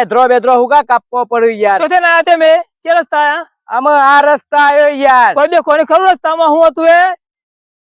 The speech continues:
Speaker 1: અમે અત્યારે ચોમાસું છે એટલે પોણી ના તે તો હોય જ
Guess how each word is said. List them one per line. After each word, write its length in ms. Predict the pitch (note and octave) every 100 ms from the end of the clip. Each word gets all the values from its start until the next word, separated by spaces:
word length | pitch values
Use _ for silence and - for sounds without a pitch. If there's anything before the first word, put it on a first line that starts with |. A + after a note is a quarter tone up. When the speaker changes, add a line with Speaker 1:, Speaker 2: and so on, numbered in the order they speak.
| _ _
Speaker 1:
અમે 320 | _ A3+ C4+ D4+ D4
અત્યારે 340 | C#4+ C#4+ C#4+ C#4+
ચોમાસું 540 | C4+ C#4 C#4+ C#4+ C#4
છે 120 | C4+ C#4
એટલે 200 | A3 C#4
પોણી 380 | - C4 C4+ C#4
ના 180 | C4+ C4
તે 240 | C4+ C4
તો 100 | C4 C4
હોય 280 | B3+ D4+
જ 60 | D4